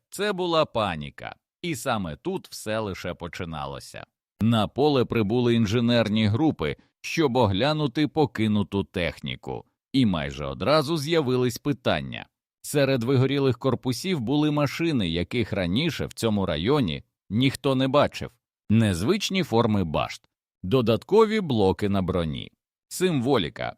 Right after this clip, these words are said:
що не відповідала жодному з відомих зразків. Інженери переглядали корпус за корпусом, і чим глибше вони копали, тим менше було відповідей. Майор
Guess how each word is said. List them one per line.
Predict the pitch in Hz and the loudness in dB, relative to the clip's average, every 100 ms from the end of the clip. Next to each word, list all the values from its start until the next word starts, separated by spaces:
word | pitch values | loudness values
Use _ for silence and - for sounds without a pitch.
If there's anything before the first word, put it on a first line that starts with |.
| - | -12
що | - 180 190 | -6 -4 -2
не | 196 | -2
відповідала | 190 - 165 131 98 117 120 113 | -4 -6 -4 -2 0 0 2 0
жодному | 92 180 170 185 190 | 0 -2 -2 -4 -4
з | 131 | -2
відомих | 131 95 98 87 85 | -2 0 0 -2 -6
зразків. | 82 82 - - 64 _ _ _ _ - | -6 -8 -8 -12 -14 _ _ _ _ -2
Інженери | 147 123 113 104 135 170 104 65 _ - | -2 0 -2 -2 -2 -2 -2 -6 _ -2
переглядали | 131 123 110 110 95 143 139 120 | 2 2 0 0 0 0 0 -2
корпус | 135 170 185 160 156 - | 0 0 0 -4 -6 -6
за | 120 92 107 | -8 -2 -2
корпусом, | 92 107 82 - 71 71 65 _ _ _ - | 0 -2 -2 -6 -10 -8 -10 _ _ _ -6
і | 160 | -4
чим | - 147 | 0 2
глибше | 110 123 147 - 104 | 2 2 -2 -2 -4
вони | 92 101 98 | -2 -2 -2
копали, | 98 92 147 170 98 71 - _ - | -2 -2 0 0 0 -4 -10 _ 0
тим | 131 | 0
менше | 110 139 185 180 165 | 2 0 -2 -4 -6
було | 98 90 85 | -4 -4 -4
відповідей. | 78 78 - 76 71 60 55 - _ _ _ - | -4 -6 -8 -10 -8 -10 -12 -16 _ _ _ -4
Майор | 98 110 190 226 | -2 2 4 2